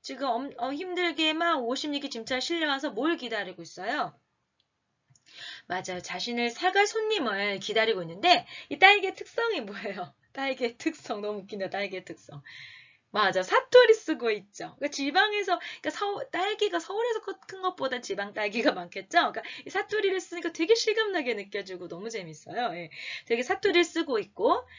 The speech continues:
자연의 도움과 농부의 수고로 자라났고 그러면서 자신의 가치를 알아주길 바라는 특성을 가지고 있습니다. 음.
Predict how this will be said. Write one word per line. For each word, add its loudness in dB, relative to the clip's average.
자연의 2
도움과 0
농부의 -6
수고로 2
자라났고 -12
그러면서 -6
자신의 -2
가치를 -6
알아주길 -4
바라는 2
특성을 -2
가지고 -10
있습니다. -14
음. -16